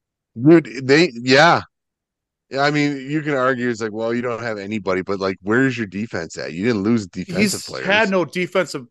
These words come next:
Speaker 2: players since he's been there. Like, he has no defense since he's, since he's took over the head coaching job.
Speaker 1: Direct snap
Speaker 2: Unbelievable.
Speaker 1: to Brandon Bolden.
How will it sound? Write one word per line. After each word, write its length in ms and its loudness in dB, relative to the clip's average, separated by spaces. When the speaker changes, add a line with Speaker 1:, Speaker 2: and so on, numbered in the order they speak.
Speaker 2:
players 500 0
since 220 -10
he's 180 -10
been 440 -6
there. 360 -18
Like, 120 0
he 120 0
has 260 2
no 220 2
defense 520 -4
since 200 -6
he's, 160 -16
since 220 -10
he's 120 -10
took 160 -10
over 200 -2
the 60 -6
head 200 -2
coaching 360 -8
job. 340 -10
Speaker 1:
Direct 160 6
snap 120 6
Speaker 2:
Unbelievable. 380 4
Speaker 1:
to 100 0
Brandon 440 0
Bolden. 600 -4